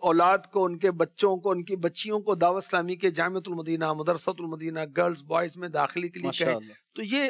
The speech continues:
Speaker 1: عنوانات ہیں،
Speaker 2: صحیح۔
Speaker 1: ٹھیک ہے؟ اور انفرادی کوشش جو کی جاتی ہے، وہ آگے بڑھ کر ملاقات کر کے smiling face کے ساتھ کی جاتی ہے،
Speaker 2: ٹھیک۔
Speaker 1: نرمی کے ساتھ کی جاتی ہے، زیادہ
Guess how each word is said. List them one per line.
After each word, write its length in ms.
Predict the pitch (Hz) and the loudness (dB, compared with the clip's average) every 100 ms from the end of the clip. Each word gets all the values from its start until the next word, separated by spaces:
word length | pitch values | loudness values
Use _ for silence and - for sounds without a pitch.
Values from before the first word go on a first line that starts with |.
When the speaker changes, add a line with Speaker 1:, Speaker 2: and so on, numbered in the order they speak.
| 233 | 2
Speaker 1:
عنوانات 640 | 196 190 180 175 175 160 | 2 6 4 6 2 2
ہیں، 80 | 123 104 _ _ | -8 -16 _ _
Speaker 2:
صحیح۔ 220 | - - | -6 0
Speaker 1:
ٹھیک 100 | 113 | 2
ہے؟ 60 | 147 - _ _ | 0 -4 _ _
اور 120 | 175 190 | 0 2
انفرادی 460 | 214 202 - 226 262 | 0 -2 0 0 0
کوشش 400 | 196 214 196 247 | 2 2 2 -4
جو 100 | 220 | -6
کی 180 | 214 233 | -2 0
جاتی 420 | 202 196 - 196 | 2 2 0 2
ہے، 100 | 208 190 _ _ _ _ _ _ _ _ _ _ | 2 0 _ _ _ _ _ _ _ _ _ _
وہ 160 | 156 - | -6 -2
آگے 240 | 147 156 | 0 0
بڑھ 200 | 160 147 143 | 0 0 0
کر 140 | 160 147 | 0 0
ملاقات 540 | 135 139 131 147 139 | -2 -2 0 -2 -2
کر 180 | - 131 | -4 -6
کے 260 | - 143 | 0 0
smiling 460 | 131 - - 139 135 | 0 -2 -2 -2 -4
face 360 | - - 151 - | -8 -8 -6 -4
کے 100 | - | -6
ساتھ 280 | - 104 | -6 -8
کی 160 | - 110 | -10 -14
جاتی 340 | - - - | -12 -14 -16
ہے، 60 | - - | -20 -10
Speaker 2:
ٹھیک۔ 220 | - 123 | -4 0
Speaker 1:
نرمی 320 | 151 156 185 | 0 0 -2
کے 120 | 180 | -4
ساتھ 280 | 170 135 - | -4 -6 -6
کی 140 | - | -16
جاتی 420 | 175 110 - - - | -16 -16 -18 -20 -6
ہے، 40 | |
زیادہ 280 | 135 170 | 0 2